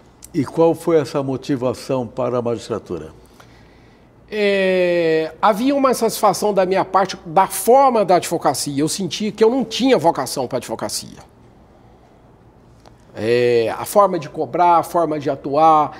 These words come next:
Speaker 2: então a-, algo mais me dizia. Muitos professores no curso de graduação me incentivaram a ir para a magistratura.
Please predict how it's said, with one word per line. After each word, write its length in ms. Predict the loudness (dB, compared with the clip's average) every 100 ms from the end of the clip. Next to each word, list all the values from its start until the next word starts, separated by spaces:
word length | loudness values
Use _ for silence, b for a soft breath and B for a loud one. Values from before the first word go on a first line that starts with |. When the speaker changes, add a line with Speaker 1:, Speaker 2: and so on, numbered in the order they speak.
| B B
Speaker 2:
então 680 | -10 -2 2 2 2 -2 -6 -6
a-, 220 | -6 -4 0
algo 520 | 4 4 2 -2 -2
mais 360 | 0 2 0 -2
me 140 | -6
dizia. 520 | -6 -10 -10 -8 -8 -10
Muitos 560 | -10 -4 2 2 2 -2
professores 800 | -6 -4 -4 -2 0 -2 -6 -16 B B B B -4
no 200 | -2 0
curso 320 | -2 -2 -2
de 100 | -2
graduação 600 | -2 -2 -4 -6 -2 -2
me 100 | -2
incentivaram 880 | -4 -6 -4 -2 4 6 4 0 -8 B B B 0
a 140 | 2
ir 140 | 2 0
para 100 | 0
a 40 |
magistratura. 760 | -2 -4 -8 -8 -8 -8 -10